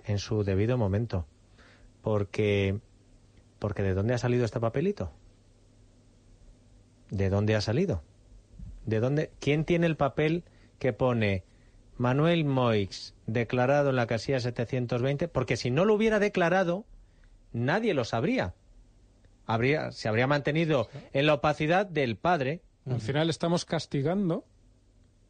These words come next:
Speaker 2: el comportamiento de acuerdo a la ley.
Speaker 1: ¿Quieres que recuperemos unas palabras de el que maneja la información?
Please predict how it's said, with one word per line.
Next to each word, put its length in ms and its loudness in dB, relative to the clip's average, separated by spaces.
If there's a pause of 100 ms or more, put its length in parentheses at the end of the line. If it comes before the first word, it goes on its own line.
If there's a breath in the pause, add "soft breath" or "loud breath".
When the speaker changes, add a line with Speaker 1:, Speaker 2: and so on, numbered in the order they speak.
(160)
Speaker 2:
el 160 0
comportamiento 720 0
de 60 2
acuerdo 260 -2
a 40 0
la 120 -2
ley. 220 -2 (380)
Speaker 1:
¿Quieres 280 0
que 100 -2
recuperemos 600 -2
unas 180 -4
palabras 580 2
de 500 0
el 200 -2
que 140 -4
maneja 340 0
la 80 0
información? 720 -2